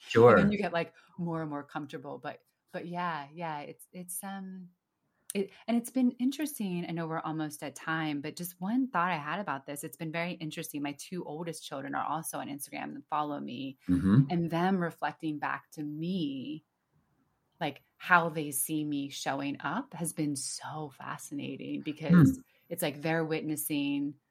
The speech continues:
Speaker 2: my own evolution. Like, they're coming to be like, "Wow, this is my mom." And, like, this is, like, she's growing and she's changing and she's talking about things she never talked about.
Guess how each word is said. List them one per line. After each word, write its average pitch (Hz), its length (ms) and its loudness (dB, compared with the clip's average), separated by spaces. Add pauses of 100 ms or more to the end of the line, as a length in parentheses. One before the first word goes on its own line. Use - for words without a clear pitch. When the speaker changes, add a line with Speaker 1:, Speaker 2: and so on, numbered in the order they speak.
(880)
Speaker 2:
my 170 440 2
own 151 360 0
evolution. 139 840 -4
Like, 139 180 -4 (140)
they're 170 460 0
coming 143 460 -2
to 143 120 -10
be 139 120 -6
like, 135 220 -8
"Wow, 156 280 0
this 131 280 -6
is 151 220 -8
my 135 180 -4
mom." 147 500 0
And, 143 120 -4
like, 143 180 -8
this - 220 -8
is, 143 240 -4 (440)
like, 139 140 -6
she's 139 220 -6
growing 180 460 0
and 170 120 0
she's 131 300 -10
changing 185 560 -2
and 165 100 -2
she's 135 160 -10
talking 151 320 -2
about 147 220 -4
things 151 160 -6
she 143 100 -8
never 131 140 -10
talked 185 340 0
about. 180 240 2